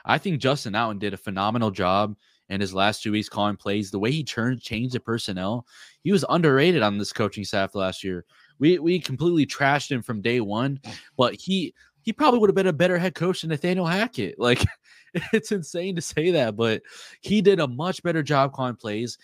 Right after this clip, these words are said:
He did a much better job making adjustments, changing personnel. He did a much better job, you know, calling for formations and play calls that are more suitable for Russ, which should have been done from day one. Um,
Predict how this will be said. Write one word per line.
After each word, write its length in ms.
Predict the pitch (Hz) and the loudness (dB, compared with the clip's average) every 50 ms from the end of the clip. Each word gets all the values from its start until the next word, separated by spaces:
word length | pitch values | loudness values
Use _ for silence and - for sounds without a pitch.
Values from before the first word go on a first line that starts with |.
| - _ | -20 _
He 60 | - 160 | -4 0
did 100 | 156 143 | 0 2
a 40 | |
much 280 | 120 117 127 156 - - | 2 4 4 2 2 2
better 180 | - 165 156 139 | 2 2 2 4
job 220 | 135 139 127 131 | 4 4 4 4
making 220 | 139 139 131 131 | 2 0 0 -2
adjustments, 680 | 123 113 107 113 113 113 - - 131 127 120 - - - - - _ | -4 -2 0 0 0 0 -2 -4 -6 -6 -6 -8 -12 -14 -18 -20 _
changing 400 | - - 135 139 143 139 143 135 | -4 -2 0 0 2 2 0 0
personnel. 640 | - 143 143 139 - 131 110 107 107 107 113 113 - - - - _ | 2 2 2 2 2 0 2 2 2 2 2 -2 -6 -12 -20 -20 _
He 80 | - 147 | -6 -2
did 120 | 139 156 | 0 0
a 40 | 139 | 2
much 320 | 127 123 131 151 - - - | 2 2 2 0 0 0 2
better 240 | 160 151 143 143 | 2 4 4 2
job, 400 | 123 117 120 110 113 113 113 113 123 110 | 2 2 4 6 6 4 4 0 -6 -12
you 160 | 123 135 139 | -8 -4 -2
know, 160 | 120 113 110 | -2 0 -2
calling 400 | 98 - - - 127 127 143 151 | -2 -6 -4 -2 0 2 2 0
for 240 | 139 - 147 139 123 | 0 2 2 2 2
formations 920 | - - - 139 135 127 113 110 117 123 - - 127 123 120 117 107 - - - - - _ _ | 0 0 0 0 0 2 0 0 0 -2 -2 -4 -4 -4 -4 -4 -6 -8 -12 -16 -20 -20 _ _
and 180 | 110 110 107 95 | -4 -4 -4 0
play 200 | - 131 127 127 | 0 2 2 2
calls 400 | - 123 117 113 113 113 101 - | 2 2 2 2 2 0 0 -2
that 180 | 117 107 - - - | -2 -2 -2 -4 -2
are 140 | - 113 107 | -2 -2 0
more 240 | 104 107 127 156 156 | 0 2 2 2 2
suitable 420 | 131 - - 147 143 135 131 127 | 2 0 0 2 2 2 2 0
for 160 | 117 - 113 101 | 0 -2 -4 -2
Russ, 380 | 98 110 131 113 101 - - - - - - _ | 2 2 2 2 2 -2 -6 -10 -14 -20 -12 _
which 120 | - 123 - | -2 -2 -2
should 180 | - - 160 | 0 2 2
have 80 | 170 165 | 2 4
been 160 | 165 160 139 | 2 2 2
done 200 | 117 143 151 156 | 2 2 2 2
from 180 | 135 - 131 120 | 0 -2 -2 0
day 180 | 131 127 127 | 2 2 2
one. 380 | 123 117 131 135 120 107 98 98 - _ - _ _ _ _ | 2 0 0 -2 -2 -4 -4 -8 -14 _ -20 _ _ _ _
Um, 420 | - 98 98 101 98 95 92 90 | -4 -2 0 0 0 -2 -6 -10